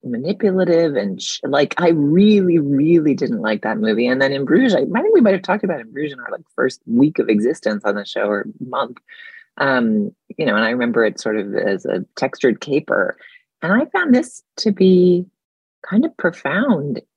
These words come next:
and beautiful in the exact opposite quality of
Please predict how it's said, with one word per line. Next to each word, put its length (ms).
and 500
beautiful 840
in 560
the 100
exact 420
opposite 520
quality 640
of 460